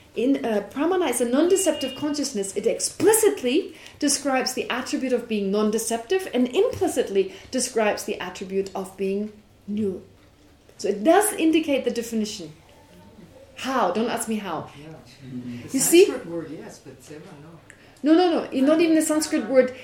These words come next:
Speaker 1: You see, the thing is, like, it has to do with the motivation of the author, and it has to do with, like, what the students understand.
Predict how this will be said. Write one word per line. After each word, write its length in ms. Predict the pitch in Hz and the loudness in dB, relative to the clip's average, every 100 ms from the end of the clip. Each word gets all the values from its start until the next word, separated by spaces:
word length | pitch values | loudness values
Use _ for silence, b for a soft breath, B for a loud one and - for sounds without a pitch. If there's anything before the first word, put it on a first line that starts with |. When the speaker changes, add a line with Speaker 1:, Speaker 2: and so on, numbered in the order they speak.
| B | B
Speaker 1:
You 60 | 262 | -2
see, 220 | - 311 | 4 6
the 140 | 311 294 | 6 2
thing 240 | 339 359 | 2 2
is, 160 | 370 294 | 2 0
like, 300 | 254 220 - B B B | -4 -6 -10 B B B
it 100 | 226 | -8
has 320 | 226 311 320 | -4 -4 -4
to 120 | - | -4
do 160 | 285 277 | 0 0
with 140 | 254 | 0
the 80 | 233 | 0
motivation 600 | 220 214 196 196 208 247 | -2 -4 -2 0 0 -4
of 140 | 233 | -6
the 160 | 233 - | -6 -8
author, 420 | 185 196 202 320 427 - - - _ - - B B B B | -4 -4 -4 -4 -6 -8 -20 -20 _ -20 -20 B B B B
and 140 | 247 254 | -2 0
it 80 | 240 | 0
has 280 | 262 320 - | -2 -2 -2
to 160 | 330 | -4
do 280 | - 277 311 | 0 4 4
with, 300 | 262 262 - | 4 -2 0
like, 160 | 240 - | -2 -2
what 400 | 185 233 302 - | -4 -2 0 -2
the 80 | |
students 580 | 285 - 233 254 277 277 | -2 -2 -2 -2 0 0
understand. 880 | - 208 202 - 185 180 165 139 - | -2 -4 -6 -8 -10 -12 -12 -12 -14